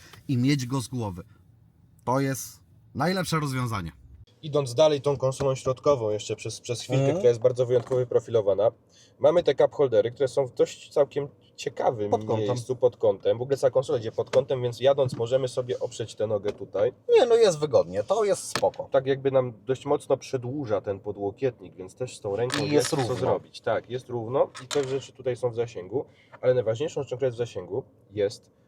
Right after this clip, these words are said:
Speaker 2: ten
Speaker 1: Selektor.
Speaker 2: obroz-, obrotowy selektor, który ma programowalność swoją.
Speaker 1: Tak, więc na przykład możecie sobie tutaj w nim multimedia mieć, ale jak klikniecie go jeszcze raz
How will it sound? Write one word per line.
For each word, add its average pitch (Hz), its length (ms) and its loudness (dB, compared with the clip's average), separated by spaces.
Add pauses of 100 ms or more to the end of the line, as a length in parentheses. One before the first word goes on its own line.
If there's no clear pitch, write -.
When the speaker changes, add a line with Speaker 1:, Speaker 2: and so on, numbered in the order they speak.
(180)
Speaker 2:
ten 104 160 2
Speaker 1:
Selektor. 113 460 4
Speaker 2:
obroz-, 127 160 0
obrotowy 127 560 0
selektor, 117 540 -2
który 127 280 -4
ma 110 240 -2 (380)
programowalność 160 1000 4
swoją. 87 340 -2 (220)
Speaker 1:
Tak, 90 240 -2
więc 101 280 -8
na 113 100 -2
przykład 110 440 -8
możecie 120 400 -4
sobie 98 420 -4
tutaj 110 420 -4
w - 160 -20
nim 104 160 -6
multimedia 92 680 -8
mieć, 82 380 -20
ale 113 280 0 (540)
jak 107 160 2
klikniecie 117 540 -8
go 110 140 -2
jeszcze 101 420 -2
raz - 360 -8